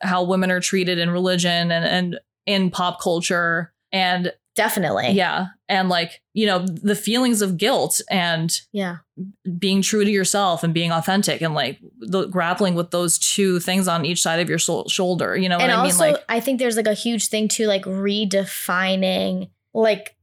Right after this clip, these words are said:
Speaker 2: sin in
Speaker 1: Right.
Speaker 2: a way.
Speaker 1: Uh-huh.
Speaker 2: Like, she kind of is, uh, it's, she's so sex positive and, like, you know, Catholic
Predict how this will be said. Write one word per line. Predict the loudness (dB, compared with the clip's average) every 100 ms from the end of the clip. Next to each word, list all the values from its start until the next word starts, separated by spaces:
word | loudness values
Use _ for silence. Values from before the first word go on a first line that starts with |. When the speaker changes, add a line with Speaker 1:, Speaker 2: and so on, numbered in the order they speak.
| -4
Speaker 2:
sin | 0 2 4 2 2 2 2 2 0 -6 _ _ -2
in | 2
Speaker 1:
Right. | 2 2
Speaker 2:
a |
way. | 2 2 2 2
Speaker 1:
Uh-huh. | 2 2 0 -4 -4
Speaker 2:
Like, | -2 0
she | 0 0 -2
kind | 0 0
of | 0 0
is, | -2 -2
uh, | 0 2 0 0
it's, | 0 0
she's | 2 0
so | 2
sex | 2 0 0 -4 -4
positive | -2 0 0 0 0 2
and, | 0
like, | 0 -2 -8 -20 -20 _
you | -2 2
know, | 2 2 0
Catholic | -2 -2 -2 0 0 -2